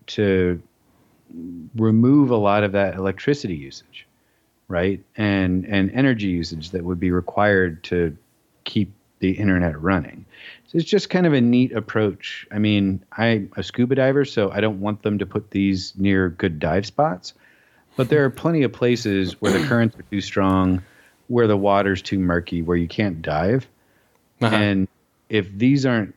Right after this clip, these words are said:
Speaker 1: leaching chemicals into the water, if they're not harming wildlife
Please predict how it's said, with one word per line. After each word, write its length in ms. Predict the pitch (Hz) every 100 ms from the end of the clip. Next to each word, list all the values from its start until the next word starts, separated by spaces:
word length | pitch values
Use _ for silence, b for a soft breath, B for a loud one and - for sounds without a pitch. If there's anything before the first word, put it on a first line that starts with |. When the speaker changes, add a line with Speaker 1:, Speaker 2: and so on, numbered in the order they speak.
| -
Speaker 1:
leaching 880 | 104 98 104 113 - 110 101 92 - _ _ _ _
chemicals 560 | - 110 113 117 113 101
into 180 | 104 101
the 80 | 92
water, 360 | 92 98 110
if 120 | 104
they're 100 | 90
not 140 | 90 90
harming 420 | - 95 104 95
wildlife 640 | 85 92 98 110 135 131